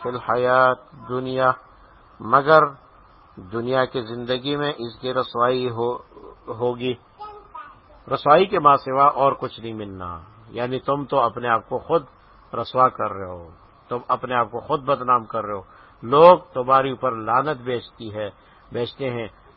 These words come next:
تمہیں کہتے ہیں کہ تو تورات کو تو تم بعض حصہ مانتے ہو، بعض نہیں مانتے ہو۔ یہ کیسے اپنے آپ کو اہل کتاب کہتے ہو یا دعویٰ کیسے کر سکتے ہو کہ ہم اہل کتاب ہیں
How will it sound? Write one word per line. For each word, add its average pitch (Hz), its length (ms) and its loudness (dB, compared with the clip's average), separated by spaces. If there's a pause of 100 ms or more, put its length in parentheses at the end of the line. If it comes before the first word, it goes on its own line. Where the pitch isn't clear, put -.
تمہیں 127 240 -4
کہتے 123 380 -4
ہیں 131 160 -4
کہ 123 200 -8
تو 123 220 -2 (340)
تورات 135 400 8
کو 143 100 -6
تو 131 160 -6
تم 131 260 -4
بعض 123 200 6 (1500)
حصہ 123 160 -10
مانتے 117 360 -4
ہو، 123 80 0
بعض 110 240 -2
نہیں 107 120 -12
مانتے 104 320 -12
ہو۔ 107 40 -12
یہ 113 60 -12
کیسے 147 400 -4 (340)
اپنے 135 320 -2 (100)
آپ 120 140 0
کو 135 60 0
اہل 117 200 2
کتاب 123 420 0
کہتے 120 300 -4
ہو 107 160 -6 (300)
یا 127 220 -4
دعویٰ 123 240 4 (100)
کیسے 123 260 -8
کر 131 140 -4
سکتے 117 360 -10
ہو 113 140 -2
کہ 110 120 -12
ہم 113 140 -4
اہل 113 260 -6
کتاب 123 420 4
ہیں 110 180 -4